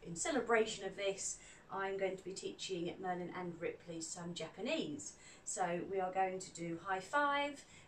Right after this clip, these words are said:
we are going to do watch me, um, and we're going to do down, which, as you can see, Ripley can do very well already. So let's have a look, shall we?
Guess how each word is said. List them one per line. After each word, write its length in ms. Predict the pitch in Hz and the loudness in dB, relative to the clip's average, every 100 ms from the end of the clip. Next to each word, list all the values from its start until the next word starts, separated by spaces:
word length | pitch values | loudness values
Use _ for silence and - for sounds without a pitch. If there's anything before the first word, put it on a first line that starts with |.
| - | -6
we 80 | 175 | -6
are 60 | |
going 180 | 175 170 | -4 -6
to 120 | - | -6
do 200 | 170 160 | -4 -2
watch 340 | 247 277 - - | 0 -2 -2 -2
me, 440 | 233 233 233 226 - - - - | 4 6 6 4 -4 -16 -16 -4
um, 360 | 190 180 175 - | 0 2 0 -2
and 380 | 185 185 180 175 170 | -4 -2 -2 -4 -4
we're 100 | 175 | -4
going 160 | 165 | -4
to 120 | 170 | -4
do 160 | - 190 185 | -4 -4 2
down, 480 | - 277 180 165 170 - | 6 6 6 2 -2 -6
which, 320 | - - - 151 | -12 -8 -8 -6
as 140 | 160 | -6
you 80 | 175 | -4
can 140 | 175 | -4
see, 260 | 170 160 151 | -4 -6 -6
Ripley 280 | 151 - 175 - | -6 -6 -10 -8
can 80 | 175 | -4
do 320 | 151 156 170 - | 0 0 -2 -8
very 140 | 135 139 - | -10 -10 -8
well 180 | 135 | -6
already. 280 | - 190 180 - - - - - | -4 -6 -8 -12 -18 -18 -16 -6
So 160 | - 262 - - | 4 6 6 4
let's 220 | 190 - | -2 -4
have 120 | 175 | -4
a 60 | 156 | 2
look, 240 | 185 - | 4 4
shall 240 | - 165 - | 2 2 2
we? 120 | 156 | -2